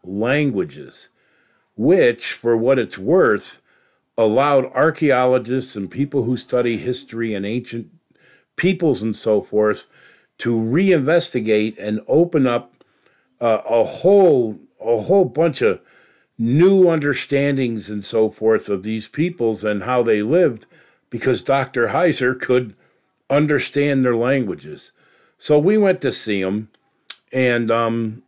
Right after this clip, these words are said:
again, you know, he received a list of academic honors, including the Society of Biblical Literature,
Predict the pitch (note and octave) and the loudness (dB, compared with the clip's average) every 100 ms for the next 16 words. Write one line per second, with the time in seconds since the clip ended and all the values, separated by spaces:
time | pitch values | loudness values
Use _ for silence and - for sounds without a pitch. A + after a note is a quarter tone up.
0 | _ - D3 D#3+ C3+ A#2 B2+ G2+ G2 D#3 | _ -4 0 2 2 0 0 0 0 0
1 | E3 C#3+ - D3+ B2 A#2 C3 B2+ A2 A2+ | 0 -2 0 0 2 2 0 0 -2 -2
2 | B2 A#2 A2 A#2 A2 A2+ G#2+ G#2+ G#2+ G#2 | -2 -4 -2 -2 -2 -2 -2 -2 -2 -6
3 | - _ _ _ _ - G#2 - D3+ C#3+ | -12 _ _ _ _ -12 -8 0 2 4
4 | C3+ B2+ G#2 F2 - _ _ - G#2 C#3 | 2 2 0 -2 -10 _ _ -12 -4 0
5 | C3+ B2 A2+ G2 A2+ B2+ A2+ G2+ F#2 G2+ | 2 2 0 0 0 -2 -2 -2 -2 0
6 | C3+ D3 C3+ - C3+ C3+ | 0 0 -2 -2 0 0